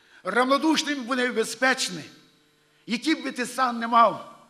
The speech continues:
ми будемо в числі нерозумних дівчат. А знаєте, де вони казалися чи ні? Вам вже не треба говорити. Ми повинні йти до Ісуса Христа. Може, друзі дорогі,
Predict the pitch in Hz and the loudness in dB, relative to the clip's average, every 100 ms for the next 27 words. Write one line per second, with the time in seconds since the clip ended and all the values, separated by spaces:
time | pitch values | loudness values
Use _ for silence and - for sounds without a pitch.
0 | _ _ 190 170 247 233 220 202 180 202 | _ _ -12 -6 -6 -4 -6 -8 -8 -8
1 | 196 196 - _ _ - 175 165 170 190 | -8 -10 -20 _ _ -14 -10 -8 -10 -12
2 | 165 135 127 143 113 - _ _ _ _ | -12 -12 -10 -10 -14 -20 _ _ _ _
3 | _ 196 180 247 240 202 202 190 185 185 | _ -8 -4 -4 -4 -6 -6 -8 -10 -12
4 | 147 135 139 - 143 _ _ _ _ _ | -14 -18 -20 -20 -20 _ _ _ _ _
5 | 196 165 180 175 170 160 160 165 160 - | -4 -4 -10 -10 -10 -10 -12 -10 -12 -14
6 | - _ _ _ _ - 247 247 226 214 | -20 _ _ _ _ -4 -2 0 -2 2
7 | 262 233 254 220 - 233 285 - 196 180 | 0 0 -2 -4 0 -2 -2 -8 -12 -10
8 | 175 180 - 180 156 - _ _ _ _ | -10 -12 -12 -10 -12 -18 _ _ _ _
9 | - - 269 240 269 247 226 262 254 240 | -20 2 2 4 0 0 0 0 0 -2
10 | 254 247 | 2 2